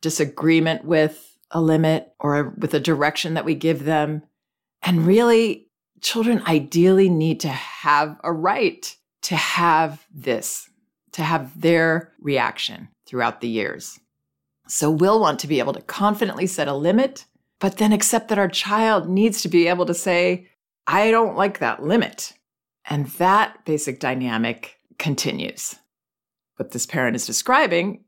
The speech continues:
can be what it looks like with a six-year-old child. You know, he's snarling back and saying, "Well, I don't like you guys," talking back, tuning out. "I'm not gonna pay attention to you."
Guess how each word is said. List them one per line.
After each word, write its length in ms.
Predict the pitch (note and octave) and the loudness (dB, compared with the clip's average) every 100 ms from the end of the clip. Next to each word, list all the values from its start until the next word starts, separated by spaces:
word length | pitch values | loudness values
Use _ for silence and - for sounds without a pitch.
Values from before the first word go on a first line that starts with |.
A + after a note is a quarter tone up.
| _ _ _ _ | _ _ _ _
can 280 | - F#3 G3 | -4 2 4
be 220 | G3 G#3 | 6 4
what 200 | C4 F3+ | 4 2
it 100 | G3 | 0
looks 220 | E3 G#3+ - | -2 -4 0
like 180 | F3 | -2
with 120 | F3 F3+ | 0 -2
a 60 | |
six-year-old 520 | F3 G3 - E3+ E3+ | -2 -6 -4 0 0
child. 520 | - F#3 G3 B2 - _ _ _ _ _ _ _ _ - | 0 0 0 -2 -10 _ _ _ _ _ _ _ _ -8
You 80 | D3 | -2
know, 240 | C3+ D#3 | 2 2
he's 260 | F3 D3+ - | 0 -4 -4
snarling 500 | D3+ C3+ C3 A#2+ A#2+ | -2 0 0 0 -2
back 560 | - A3 G#3+ G#3 - | 0 2 2 0 -4
and 140 | D3+ A#2 | -6 -4
saying, 520 | E3+ C#3 B2+ B2+ A#2+ _ _ _ _ _ | -4 -4 -4 -6 -8 _ _ _ _ _
"Well, 400 | - A#3+ C3 - - | 0 2 2 0 -2
I 80 | |
don't 160 | C4+ C4 | 0 2
like 220 | B3 G#3 | 2 0
you 60 | F3 | -4
guys," 480 | D3+ D3 C3+ - - _ _ _ | 0 0 0 -6 -16 _ _ _
talking 400 | - F#3 F#3 F#3 | -6 -6 -2 -2
back, 460 | D#3+ F3+ D3 - _ _ _ _ _ | 2 2 2 -2 _ _ _ _ _
tuning 380 | - G#3 G3+ G3+ | -8 -4 -2 -2
out. 480 | F3+ E3+ - - - _ _ _ - | 0 -2 -4 -10 -18 _ _ _ 0
"I'm 180 | A#3+ | 2
not 140 | A#3 G#3 | 2 2
gonna 160 | F3+ | -2
pay 140 | F3 D#3+ | 0 -2
attention 420 | C3+ D#3 C3 A#2 | -2 -4 -4 -6
to 120 | - | -6
you." 500 | B2+ C#3 D#3 G#3 A#3 | 0 2 4 2 0